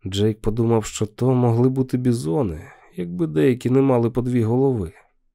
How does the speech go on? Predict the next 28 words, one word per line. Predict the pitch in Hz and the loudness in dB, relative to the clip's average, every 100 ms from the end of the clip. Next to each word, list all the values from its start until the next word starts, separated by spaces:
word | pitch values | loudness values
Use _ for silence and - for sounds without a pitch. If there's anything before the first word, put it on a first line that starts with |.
| _ _ - | _ _ -6
Він | 107 131 156 | -2 0 0
показав | 147 151 143 135 | 0 4 4 6
на | 117 | 6
них | 110 | 2
стрільцеві, | - 117 127 - 104 80 78 - - - | 0 -2 -2 -2 -2 -4 -10 -20 -12 -2
і | |
Роланд | 104 101 95 95 | 2 2 2 -2
кивнув. | - 123 113 76 - _ _ _ _ - | -2 -2 -2 -4 -14 _ _ _ _ -8
«Мутанти». | 92 104 113 92 87 87 - 78 - - _ _ _ | 0 0 0 -4 -2 -4 -8 -16 -16 -20 _ _ _
«Як | 139 135 131 127 | -2 0 0 -2
ті | - 151 147 143 - _ _ _ _ - | -10 -2 0 0 -4 _ _ _ _ -6
під | 143 | -4
горами?» | 143 143 165 160 120 110 - _ _ _ - | -2 0 2 2 0 -2 -6 _ _ _ -4
У | 104 | -2
своєму | - 98 107 139 131 120 | 0 0 4 4 4 4
голосі | 151 143 95 - | 2 2 2 0
Джейк | 95 98 127 135 | 0 2 2 2
почув | 117 - 135 131 | -4 0 4 6
нотки | 123 135 - - | 6 2 0 -2
жаху | 113 113 135 120 92 - 82 - - - | 0 2 0 0 -4 -8 -10 -10 -16 -2
і | 98 | 0
зрозумів, | 98 95 98 104 110 | 4 4 6 6 6
що | 104 - 107 | 2 -2 -2
стрілець, | - 117 110 110 - | 2 4 6 6 6
напевно, | 107 113 107 110 104 | 4 6 6 6 4
теж | - 117 107 | 2 2 2
це | - 87 | -2 -2
знає, | 95 95 82 80 | 0 -2 -4 -10